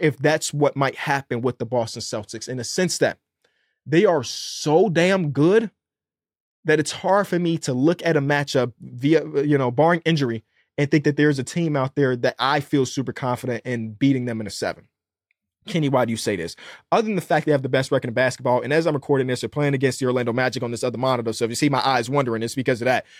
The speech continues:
Um, but as of right now, they are nineteen and five, maybe, uh, twenty and five as this comes out 'cause they're up by double-digit points at the end of the third quarter. Um, and th-, they are twelve and one when they play all their starters, and potentially, again, thirteen and one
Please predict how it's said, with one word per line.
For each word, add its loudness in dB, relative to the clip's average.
Um, -4
but 2
as 2
of -2
right 2
now, 2
they 4
are 2
nineteen -2
and 0
five, 2
maybe, 2
uh, 4
twenty 2
and 2
five 2
as -6
this -4
comes -2
out 2
'cause -4
they're -2
up 2
by 2
double-digit -4
points -4
at -8
the -10
end -8
of -6
the -12
third -8
quarter. 2
Um, -4
and 2
th-, 2
they 4
are 4
twelve 2
and 0
one 2
when 0
they 0
play 0
all 2
their -4
starters, -4
and -8
potentially, -4
again, -4
thirteen 0
and -4
one -12